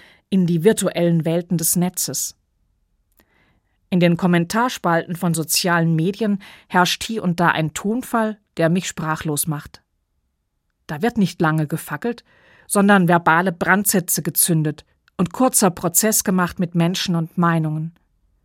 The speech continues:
Eine Freundin hat mir gerade gesagt, dass sie sich wundert, warum so vieles davon einfach unwidersprochen stehen bleibt. Denn wer schweigt,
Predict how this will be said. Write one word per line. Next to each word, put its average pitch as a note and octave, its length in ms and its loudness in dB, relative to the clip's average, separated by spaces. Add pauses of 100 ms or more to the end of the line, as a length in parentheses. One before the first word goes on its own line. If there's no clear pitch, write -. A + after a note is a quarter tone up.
(1120)
Eine F#3 140 0
Freundin G3 440 2
hat A3 160 -2
mir G#3 120 4
gerade F#3+ 380 0
gesagt, F3 460 -2 (340)
dass F3+ 160 -2
sie F#3+ 80 0
sich E3 320 -2
wundert, G3 400 2
warum F3 320 0
so E3 120 0
vieles A#3 460 -6
davon F#3 380 -4
einfach E3+ 360 -6
unwidersprochen F#3 800 -2
stehen G#3+ 400 -2
bleibt. D3 520 -10 (720)
Denn E3 140 0
wer D3 120 2
schweigt, D#3 540 -4